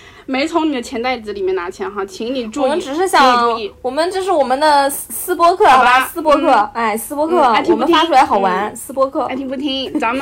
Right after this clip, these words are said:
Speaker 2: <laughs> 别拿我们发出来的内容审判我们。
Speaker 1: <laughs> 行吧，好吧，就是不要批我们的音频啊，
Speaker 2: 嗯。
Speaker 1: 再，再次警告啊，别点评我们的音频，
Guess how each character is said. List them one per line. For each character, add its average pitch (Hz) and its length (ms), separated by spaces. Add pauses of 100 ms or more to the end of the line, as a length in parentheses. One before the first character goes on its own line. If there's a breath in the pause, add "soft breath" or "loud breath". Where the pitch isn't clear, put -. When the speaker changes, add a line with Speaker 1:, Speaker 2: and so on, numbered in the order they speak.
(120)
Speaker 2:
<laughs> 294 40
别 311 160
拿 349 220
我 269 80
们 247 120
发 330 160
出 370 60
来 285 180
的 302 80
内 311 140
容 233 260
审 254 200
判 254 200
我 202 120
们。 - 140
Speaker 1:
<laughs> - 40
行 247 260
吧， 277 160
好 269 160
吧， 226 220
就 277 260
是 269 400 (220)
不 247 80
要 262 120
批 262 200
我 254 80
们 220 80
的 202 80
音 208 160
频 202 260
啊， 180 80
Speaker 2:
嗯。 175 60
Speaker 1:
再， 202 140 (120)
再 214 120
次 202 160
警 175 160
告 175 100 (180)
啊， 208 200
别 208 120
点 214 220
评 220 160
我 220 60
们 208 80
的 190 60
音 196 200
频， 254 420